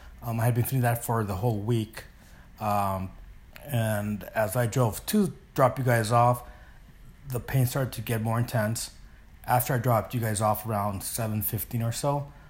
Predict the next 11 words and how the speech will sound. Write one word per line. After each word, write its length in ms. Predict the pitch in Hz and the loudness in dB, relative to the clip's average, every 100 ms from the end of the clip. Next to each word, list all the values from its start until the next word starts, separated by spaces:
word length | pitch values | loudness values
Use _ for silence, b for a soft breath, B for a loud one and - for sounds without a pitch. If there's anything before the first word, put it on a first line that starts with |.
| B - | B -6
on 140 | 120 | -2
the 80 | 110 | 0
way 300 | 120 120 113 - - | 2 2 0 -8 -6
to 140 | - | 0
work, 360 | 160 156 156 - | 2 2 0 -2
I 160 | 123 117 | -2 0
decided 320 | - 127 117 | 0 0 2
to 40 | |
make 160 | 120 120 | 2 0
a 40 | |
U-turn, 580 | 110 151 147 135 127 | 0 0 0 0 2